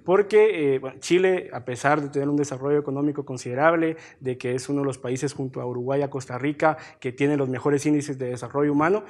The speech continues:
pues, eh, también necesitaba adoptar un modelo más inclusivo. Pero lo que hemos visto el fin de semana en Chile, eh, es lamentable porque de alguna forma queda el, el sabor de boca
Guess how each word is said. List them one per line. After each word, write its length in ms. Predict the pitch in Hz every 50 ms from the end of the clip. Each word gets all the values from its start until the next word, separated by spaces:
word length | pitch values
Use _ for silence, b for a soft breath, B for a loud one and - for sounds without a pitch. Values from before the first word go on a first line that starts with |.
| B B B B B
pues, 300 | 156 160 175 180 180 - -
eh, 140 | 143 131 123
también 340 | - - 135 143 156 175 185
necesitaba 500 | 185 180 - - 139 127 120 156 165 185
adoptar 300 | 180 160 - - 151 165
un 100 | 165 151
modelo 240 | 139 143 147 151 143
más 220 | 143 139 - 139
inclusivo. 500 | 135 123 123 120 113 - 160 160 135 110 - B B B B B
Pero 160 | B 151 139 139
lo 140 | 139 135
que 80 | 135 170
hemos 240 | 185 202 202 185 175
visto 420 | 196 233 233 - - 156 151 160 -
el 100 | 135 131
fin 160 | - 147 147
de 100 | 160 147
semana 320 | - 139 143 147 151 151
en 60 | 147
Chile, 360 | 143 - 160 160 170 196 220 - B B B B B B _
eh, 220 | - 131 127 127 139
es 100 | 135 143
lamentable 640 | 160 156 151 143 135 131 135 - 202 220 226 240 254
porque 720 | 240 - 170 147 139 - - 143 135 139 135 131 127 - -
de 100 | 143 135
alguna 260 | 135 147 170 185 202 190
forma 600 | - - 196 226 226 226 233 247 254 - - -
queda 480 | - 160 160 170 175 180 180 180 180 180 -
el, 160 | 143 135 135
el 120 | 135 131
sabor 360 | 135 - 139 135 143 160 170 180
de 80 | 185
boca 420 | 180 185 202 208 - 214 226 247